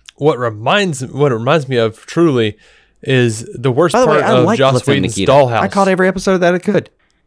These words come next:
Speaker 1: I'm so sorry. Um,
Speaker 2: Not gonna apologize
Speaker 1: and
Speaker 2: for it. It,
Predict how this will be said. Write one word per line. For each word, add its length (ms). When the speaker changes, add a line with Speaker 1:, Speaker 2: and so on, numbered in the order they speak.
Speaker 1:
I'm 220
so 140
sorry. 360
Um, 320
Speaker 2:
Not 140
gonna 100
apologize 440
Speaker 1:
and 20
Speaker 2:
for 160
it. 120
It, 160